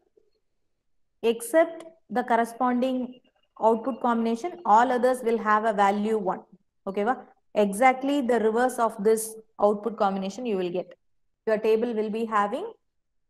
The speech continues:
the D naught value will be zero over here, and all other output values will be one. Here,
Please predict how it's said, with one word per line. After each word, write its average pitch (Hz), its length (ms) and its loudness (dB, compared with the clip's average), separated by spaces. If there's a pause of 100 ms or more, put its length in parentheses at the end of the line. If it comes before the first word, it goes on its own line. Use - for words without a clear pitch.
(140)
the 220 240 6
D 233 140 -2
naught 240 220 -2
value 226 320 0
will 220 140 -2
be 220 140 -4
zero 220 360 -2
over 214 160 0
here, 269 260 0
and 220 220 -4
all 226 320 4
other 220 400 2
output 202 360 -2
values 196 380 0
will 196 160 -2
be 240 280 -4 (320)
one. 190 200 -2 (400)
Here, 269 380 0